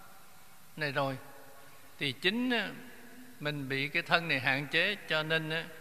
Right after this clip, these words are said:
mình không thể biết được những cái gì mà ngoài cái thân này được.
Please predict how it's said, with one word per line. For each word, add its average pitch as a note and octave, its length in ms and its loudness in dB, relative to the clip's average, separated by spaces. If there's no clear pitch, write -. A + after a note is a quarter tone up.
mình C#3+ 260 -2
không E3 240 -2
thể D3+ 140 0
biết G3 240 2
được C#3 200 2
những C3+ 220 0
cái F3 100 2
gì C#3 200 0
mà A#2 400 -2
ngoài C3 300 -2
cái C#3+ 80 -2
thân D3+ 160 -4
này B2 120 -8
được. C3+ 360 -14